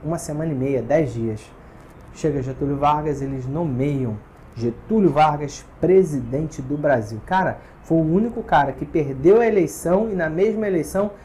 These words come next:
se tornou presidente. O cara é ou não é um estrategista? Vamos continuar, gente. É um pouquinho grande esse vídeo, mas é fundamental pra gente entender praticamente toda a nossa história do Brasil, principalmente a que a gente tá vivendo hoje. Olha só, depois do Getúlio Vargas ter recebido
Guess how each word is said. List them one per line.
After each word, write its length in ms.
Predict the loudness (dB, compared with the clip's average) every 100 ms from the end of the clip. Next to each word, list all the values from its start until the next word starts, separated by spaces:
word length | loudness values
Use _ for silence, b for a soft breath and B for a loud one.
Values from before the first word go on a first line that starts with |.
| B
se 160 | -6 0
tornou 380 | 2 2 0 -2
presidente. 760 | 0 0 0 -6 -8 -8 -14 -16
O 40 | -4
cara 360 | -2 0 2
é 160 | 2 0
ou 100 | -2
não 100 | -4
é 80 | -4
um 60 | -8
estrategista? 720 | -8 -8 -6 -6 -6 -14 -16 -2
Vamos 260 | 2 2
continuar, 600 | 4 2 4 4 6 6
gente. 340 | 4 0 0 0
É 40 |
um 60 | 2
pouquinho 400 | 2 4 2 4
grande 300 | 4 2 -2
esse 240 | -2 -2
vídeo, 300 | 2 0 4
mas 160 | 4 4
é 60 |
fundamental 640 | 2 0 4 4 4 2 4
pra 120 | 0
gente 280 | 0 -2 -4
entender 340 | -2 2 2
praticamente 500 | 4 2 2 -6 -4
toda 180 | -4 -2
a 40 |
nossa 200 | -2 -2
história 380 | -6 6 6 8
do 100 | 4
Brasil, 640 | 4 4 4 8 8 8 B B B
principalmente 500 | 0 2 2 2 2
a 20 |
que 100 | 2
a 40 | 4
gente 160 | 6
tá 80 | 6
vivendo 420 | 6 4 4 6
hoje. 240 | 6 6 6
Olha 180 | 6 4
só, 380 | 4 4 4 -2 B B B
depois 360 | 4 6 8 8
do 120 | 8
Getúlio 380 | 4 6 6 8
Vargas 320 | 6 6 2
ter 120 | 2
recebido 680 | 2 2 2 4 2 2